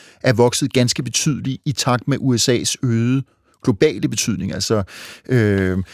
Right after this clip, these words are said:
attenhundrede-tals præsidenterne, øh, selvom at U S A ekspanderede og også var i krig, så er det jo en anden historie op fra slutningen af det nittende århundrede, og ikke mindst det tyvende århundrede. Så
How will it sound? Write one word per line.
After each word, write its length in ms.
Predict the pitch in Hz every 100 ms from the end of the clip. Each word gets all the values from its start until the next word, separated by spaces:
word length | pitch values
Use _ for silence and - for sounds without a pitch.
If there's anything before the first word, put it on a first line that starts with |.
| - - _
attenhundrede-tals 640 | 131 151 139 135 - 120
præsidenterne, 640 | - 117 98 101 110 110 101
øh, 200 | 123 107
selvom 360 | 98 147 127 123
at 340 | - 113 - -
U 160 | 127 113
S 100 | 131
A 60 | 123
ekspanderede 840 | 120 - 117 98 120 107 120 120
og 240 | 113 101 90
også 200 | 110 -
var 160 | 113 117
i 80 | 101
krig, 320 | - 123 101
så 320 | - 123 113 -
er 120 | -
det 80 | 135
jo 80 | 151
en 100 | 120
anden 180 | 110 139
historie 600 | 110 117 131 123 113 113 - _ _
op 140 | 110 104
fra 340 | - - 113 98
slutningen 480 | - 131 117 131
af 60 | 95
det 80 | 113
nittende 260 | 110 104
århundrede, 280 | 120 113 117
og 40 | 107
ikke 120 | 110
mindst 180 | 107 -
det 80 |
tyvende 300 | 113 - 117
århundrede. 340 | 120 110 113 120 - - - -
Så 280 | - 127